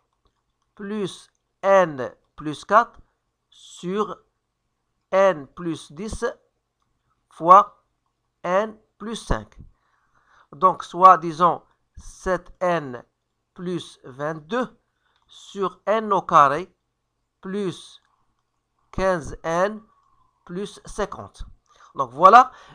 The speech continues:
إذا السؤال المطلوب وهو تحديد n بحيث يكون P de A est égal à trois septièmes. Donc, il suffit de résoudre une équation. Donc,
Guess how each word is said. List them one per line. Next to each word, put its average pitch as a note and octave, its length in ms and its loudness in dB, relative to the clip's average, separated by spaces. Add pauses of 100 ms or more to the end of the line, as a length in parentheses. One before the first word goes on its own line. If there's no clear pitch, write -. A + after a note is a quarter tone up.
(120)
إذا G3+ 280 -2
السؤال A3 400 0
المطلوب G3+ 520 -2
وهو F3+ 360 -2
تحديد E3+ 640 -8 (340)
n G3+ 300 0
بحيث F3 360 -12
يكون F3+ 340 -8
P F3+ 120 -8
de - 80 -6
A A3 120 0
est A3+ 140 -12
égal G3+ 220 -2
à D#3+ 80 0
trois F#3 300 4 (200)
septièmes. F#3 560 -4
Donc, E3 160 -10
il F3 60 -18
suffit F#3 280 -18
de F3 80 -10
résoudre E3 480 -12
une D#3+ 140 -12
équation. D3+ 500 -4 (300)
Donc, F3 300 -2